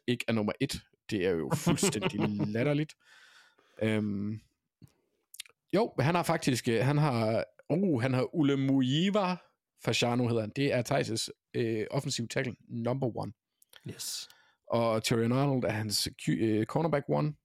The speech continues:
Speaker 1: Og så tror jeg også, at Kinchens, han er hans safety one. Så, øh, og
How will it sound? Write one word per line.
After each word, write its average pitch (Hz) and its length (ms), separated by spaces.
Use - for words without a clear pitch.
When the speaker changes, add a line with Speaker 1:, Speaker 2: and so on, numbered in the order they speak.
Speaker 1:
Og 117 100
så 120 80
tror 135 240
jeg 117 100
også, 117 260
at 98 100
Kinchens, 123 420
han 110 100
er 117 40
hans 117 140
safety - 440
one. - 220
Så, 104 380
øh, 101 60
og - 960